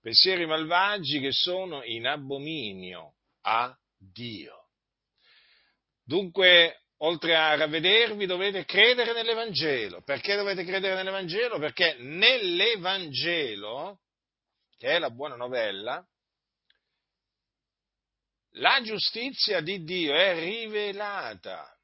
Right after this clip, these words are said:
da fede a fede, secondo che è scritto:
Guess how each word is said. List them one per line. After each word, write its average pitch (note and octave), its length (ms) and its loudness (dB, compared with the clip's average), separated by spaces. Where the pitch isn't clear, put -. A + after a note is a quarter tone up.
da C3 220 -4
fede A3 840 -4
a G3 140 -8
fede, G2+ 640 -10
secondo C#3 600 -4
che D3+ 120 -4
è F#3+ 60 -2
scritto: G2+ 840 -6